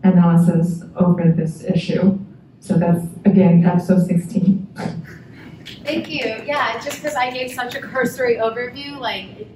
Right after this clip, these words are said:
Speaker 2: like, oh my God, like, point oh oh one percent of the information out there. Um, so I really, like, talk to me after and I can point you to more resources to learn more about the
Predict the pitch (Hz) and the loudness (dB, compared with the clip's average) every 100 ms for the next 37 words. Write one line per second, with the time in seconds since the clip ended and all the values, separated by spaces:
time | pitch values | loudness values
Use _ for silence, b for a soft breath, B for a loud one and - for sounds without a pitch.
0 | - 214 - 233 226 190 - 180 - - | -6 -6 -6 -10 -10 -10 -10 -12 -12 -20
1 | - - _ _ 262 254 - 214 214 220 | -20 -20 _ _ -10 -8 -6 -4 -4 -2
2 | - 208 190 - 196 196 190 190 - - | 0 0 -4 -12 -16 -14 -14 -14 -20 -20
3 | - 175 - 185 185 214 226 233 B B | -20 -20 -20 -14 -14 -10 -10 -10 B B
4 | - 214 202 - - 208 196 190 220 214 | -10 -6 -6 -8 -12 -10 -10 -8 -6 -6
5 | 208 - - 233 226 - 247 - 247 220 | -8 -14 -8 -6 -6 -6 -6 -6 -12 -10
6 | 190 196 190 180 185 - - 196 - 190 | -10 -10 -14 -16 -16 -20 -20 -20 -20 -20
7 | 170 170 - - - - - - - - | -20 -20 -20 -20 -20 -20 -20 -20 -20 -20
8 | - - - 151 - 185 175 | -20 -18 -18 -18 -16 -12 -12